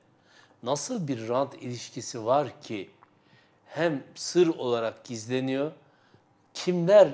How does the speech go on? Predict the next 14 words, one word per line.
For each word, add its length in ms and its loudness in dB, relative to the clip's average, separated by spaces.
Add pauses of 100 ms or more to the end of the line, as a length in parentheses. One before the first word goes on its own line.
(140)
bunu 480 -4
şehir 300 -4
hastanesi 720 -8
olarak 640 -4 (500)
bu 200 0
insanlara 720 -4
bu 80 -4
işi 300 -6
verip 260 -6
buna 220 -8
hazine 320 -4
garantisi, 640 -6
hasta 340 -6
garantisi 680 -6